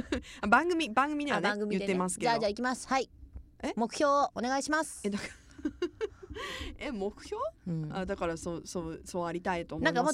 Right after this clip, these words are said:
Speaker 2: もっと具体的な目標あるじゃん。
Speaker 1: 何よ、具体的な目標って何？どんな？
Speaker 2: 結構さ、私の誕生日の時突っ込んでさ、
Speaker 1: <laughs> どうしていきたいの？
Speaker 2: 聞いてくるのにね。
Speaker 1: みたいな。そうだね、三十五歳だよ。
Speaker 2: うん。
Speaker 1: なんだろう。
Speaker 2: まあまあ、三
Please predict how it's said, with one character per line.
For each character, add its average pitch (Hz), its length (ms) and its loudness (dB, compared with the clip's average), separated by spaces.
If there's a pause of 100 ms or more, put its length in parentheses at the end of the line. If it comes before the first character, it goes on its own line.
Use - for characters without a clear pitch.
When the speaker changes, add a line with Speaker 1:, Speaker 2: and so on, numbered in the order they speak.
Speaker 2:
も 190 40 4
っ - 20 -
と - 0 -
具 202 120 2
体 403 220 2
的 392 240 0
な 359 120 2
目 320 200 -2
標 285 180 0
あ 247 60 2
る 240 80 -2
じ 208 100 -4
ゃ 113 60 -6
ん。 - 20 0
Speaker 1:
何 311 420 0
よ、 160 140 -4
具 165 160 -8
体 85 300 -8
的 - 220 -14
な 53 100 -14
目 - 240 -14
標 - 220 -12
っ - 20 -20
て - 180 -18
何？ 208 320 -8
ど 175 100 -6
ん - 20 -2
な？ 202 60 0
Speaker 2:
結 440 200 0
構 277 180 2
さ、 233 160 2
私 214 260 2
の 277 120 0
誕 247 240 0
生 269 160 2
日 247 80 0
の 226 60 -2
時 202 200 -6
突 - 200 -4
っ - 80 -20
込 247 160 2
ん 208 60 0
で 175 100 0
さ、 185 360 2 (160)
Speaker 1:
<laughs> 214 140 -2
ど 196 120 2
う 185 40 0
し - 100 -8
て - 100 -4
い 247 120 2
き 214 40 -2
た 247 180 6
い 180 80 4
の？ 175 80 4
Speaker 2:
聞 - 20 0
い - 20 0
て 269 80 6
く 247 120 6
る 170 80 4
の 190 120 2
に 180 160 -2
ね。 214 300 2
Speaker 1:
み - 60 -20 (1000)
た - 60 -8
い - 20 -12 (100)
な。 - 60 -4
そ 185 320 -2
う 180 40 0
だ 165 120 -2
ね、 160 320 -2
三 202 380 -2
十 185 220 0
五 170 160 -2
歳 220 280 -2
だ 170 80 0
よ。 156 520 -2
Speaker 2:
う - 20 0
ん。 180 380 -4
Speaker 1:
な 185 180 -2
ん 240 80 -2
だ 208 120 -2
ろ 180 60 -4
う。 220 40 2
Speaker 2:
ま 359 60 6
あ 330 40 4
ま 254 60 2
あ、 - 20 2
三 330 140 0